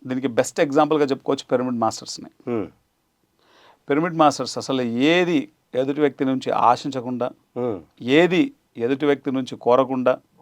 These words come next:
Speaker 1: without expectations,
Speaker 2: ఎస్.
Speaker 1: ఆ వాళ్ళ కుటుంబం బాగుండాలి, ఆ వ్యక్తి బాగుండాలి అని చెప్పేసి పొద్దున్న లేస్తే రోడ్ల పైన నడుచుకుంటూ, ప-, కరపత్రాలు పంచుకుంటూ,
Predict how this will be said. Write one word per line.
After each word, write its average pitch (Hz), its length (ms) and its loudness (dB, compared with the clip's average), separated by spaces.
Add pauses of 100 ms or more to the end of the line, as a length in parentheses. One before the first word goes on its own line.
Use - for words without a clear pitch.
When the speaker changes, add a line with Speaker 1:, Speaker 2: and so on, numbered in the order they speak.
(120)
Speaker 1:
without 208 340 6
expectations, 147 920 0 (380)
Speaker 2:
ఎస్. - 400 -20
Speaker 1:
ఆ 113 180 2 (140)
వాళ్ళ 117 200 2
కుటుంబం 160 480 -2
బాగుండాలి, 127 380 6
ఆ 113 40 4
వ్యక్తి 110 300 -4
బాగుండాలి 127 680 4
అని 113 140 -4
చెప్పేసి 120 300 -6
పొద్దున్న 151 460 0
లేస్తే 151 500 6 (460)
రోడ్ల 139 300 4
పైన 143 240 2
నడుచుకుంటూ, 127 520 -4
ప-, 127 220 2
కరపత్రాలు 135 540 2
పంచుకుంటూ, 123 640 -6